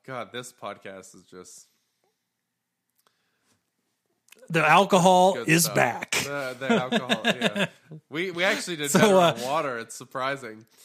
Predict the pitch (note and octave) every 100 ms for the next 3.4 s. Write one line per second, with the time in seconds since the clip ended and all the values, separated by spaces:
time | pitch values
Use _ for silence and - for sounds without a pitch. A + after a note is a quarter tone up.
0 | - _ _ _ _ - D3+ D3+ D#3+ D3
1 | - F3+ E3 - - - - F#3 F#3 G#3+
2 | E3 E3 G3 A#3 G#3 - G#3+ G3+ - A3+
3 | G3 D3+ C#3